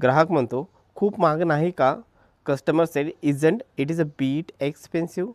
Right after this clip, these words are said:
काय म्हणतो तो? "Isn't it is a bit expensive?" विक्रेता म्हणतो, "नाही सर, उत्तम दर्जाचा आहे आणि खूप गरम ठेवतो." Seller said, "No sir, it is of very good quality and keep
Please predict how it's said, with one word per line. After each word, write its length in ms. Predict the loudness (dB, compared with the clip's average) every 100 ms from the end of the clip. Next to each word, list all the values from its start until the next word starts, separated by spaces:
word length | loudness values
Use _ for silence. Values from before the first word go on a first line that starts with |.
| _ -2
काय 120 | 0
म्हणतो 260 | 0 -2
तो? 300 | 0 0 0 _ _ _ 0
"Isn't 420 | 0 6 6 6 0 _ -8
it 120 | -2
is 140 | 0 0
a 100 | 0 0
bit 140 | -2 -2
expensive?" 760 | -6 -6 -4 -4 -2 0 0 -2 _ _ _ _ _ _ _ _ -4
विक्रेता 380 | 2 2 4 2
म्हणतो, 400 | 2 -2 -6 -8 -6
"नाही 300 | 0 2 2
सर, 240 | 0 -2 -2 -10
उत्तम 420 | -10 _ -2 0
दर्जाचा 440 | 0 2 0 2 2
आहे 180 | 0
आणि 240 | -4 -6 -8 -4
खूप 220 | -4 -2
गरम 280 | 0 0 -2
ठेवतो." 420 | -8 -12 -14 -18 _ _ _ _ -2
Seller 280 | 0 2
said, 280 | 0 0 -2 -4 -2
"No 140 | 2
sir, 260 | 2 -2 -6 -8 _ -6
it 120 | -4
is 160 | 0 -2
of 360 | -2 -2 0 -2 -4 -2
very 160 | 0 0
good 120 | -6 -2
quality 420 | 0 0 -2 -6 -8 -6 -8
and 120 | -6 -6
keep 120 | -8